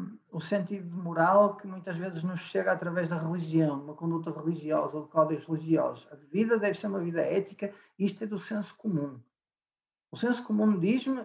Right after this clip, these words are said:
que eu não devo violentar ninguém porque eu não gosto de ser violentado, não é? Isto é o primeiro, a primeira regra do yoga, ahimsa, não violência, não é? E então, se nós partirmos deste princípio, "Ah, eu fui violento porque é o meu karma."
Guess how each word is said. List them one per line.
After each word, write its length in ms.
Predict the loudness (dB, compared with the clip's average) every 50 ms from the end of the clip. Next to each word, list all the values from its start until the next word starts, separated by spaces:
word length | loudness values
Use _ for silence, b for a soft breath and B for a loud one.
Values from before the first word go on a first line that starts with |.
| -10 -6
que 160 | -4 -4 -4 -2
eu 120 | -2 -2 0
não 160 | 0 2 4
devo 280 | 6 8 8 6 4 2
violentar 540 | -2 -4 -2 -2 -2 0 2 2 2 4 2
ninguém 540 | 2 2 2 4 4 2 2 2 -2 -6 -8 -12 _ _ _ _ _ _ _ _ _ _ _ _ _ _ _ _
porque 520 | _ 0 0 0 2 2 2 2 2 0 -6 -14 _ 0
eu 100 | 2 2
não 120 | 4 4
gosto 220 | 4 4 4 2 0
de 60 | -2
ser 80 | -4 -2
violentado, 720 | -2 -2 -2 0 0 -2 0 -2 -4 -4 -4 -6 -10 -12
não 140 | -14 -14 -12
é? 120 | -12 -10
Isto 240 | -12 -12 -12 -8 -6
é 60 | -6
o 60 | -6
primeiro, 400 | -4 -4 -4 -2 0 0 0 -2
a 20 | -2
primeira 340 | -4 -6 -4 0 2 2 2
regra 320 | 4 2 2 2 2 0
do 140 | -2 -2 0
yoga, 400 | 0 0 0 0 0 0 0 0
ahimsa, 680 | 0 0 -2 -2 -4 -8 -6 -2 0 0 0 0 -4 -8 -8
não 140 | -4 -2
violência, 500 | 0 2 2 2 0 -2 -4 -10 -16 -14
não 60 | -10 -10
é? 120 | -10 B B B B B _ _ _ _ _ _ _ _
E 100 | -2 0
então, 680 | 2 2 2 2 2 2 4 2 0 -4 -6 -8 -12 -14 -20 _ _ _ _ _ _ _ _ _ _ -20
se 140 | -8 -6 -4
nós 580 | -2 2 2 2 2 2 2 2 0 0 -2 -4 -8 -16 -20 _ _
partirmos 640 | 2 2 2 2 -2 -6 -8 -6 -4 -2 0 0 4
deste 260 | 4 4 4 2 0
princípio, 880 | -8 _ -4 -2 -2 -2 -4 -8 -16 -20 -20 -20 -20 _ -12 -10 -10 -10 -14 _ _ _ _ _ _ _ _ _
"Ah, 160 | 4 6 8 8
eu 100 | 6 6
fui 160 | 6 4 4
violento 500 | 4 4 4 6 6 6 6 4 2 -2
porque 140 | -4 -2 0
é 40 | 4
o 40 | 4
meu 140 | 4 4
karma." 460 | 2 0 0 0 0 0 -4 -8 -10